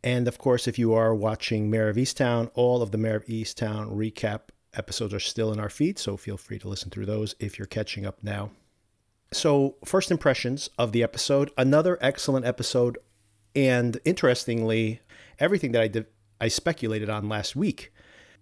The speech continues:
paid out in this very next episode. So what I kind of had suspected would be the arc of the show for the season turned out to just be table setting. This is just us two episodes in,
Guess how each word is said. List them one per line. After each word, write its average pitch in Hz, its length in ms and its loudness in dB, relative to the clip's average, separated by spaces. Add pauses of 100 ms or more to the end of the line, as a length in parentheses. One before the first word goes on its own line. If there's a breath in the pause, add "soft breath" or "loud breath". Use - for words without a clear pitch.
(160)
paid 131 240 2
out 117 320 0 (320)
in 180 140 4
this 170 160 4
very 160 220 4
next 151 260 0
episode. 110 480 -2
So 160 240 4
what 143 160 4
I 202 160 0
kind 156 340 0
of 160 160 -2
had 123 540 0
suspected - 640 -2
would 104 260 0
be 127 440 0 (360)
the 127 280 2
arc 151 360 2
of 127 140 2
the 135 80 2
show 117 420 0
for 120 260 -2
the 107 100 -2
season 147 560 -2 (200)
turned 196 320 -2
out 147 220 2
to 120 80 -2
just 135 240 0
be 156 80 0
table 123 320 0
setting. 110 300 -8
This 110 160 -6
is 117 80 -4
just 117 320 -2
us 117 240 0
two 143 420 2
episodes 120 560 -4
in, 120 380 -2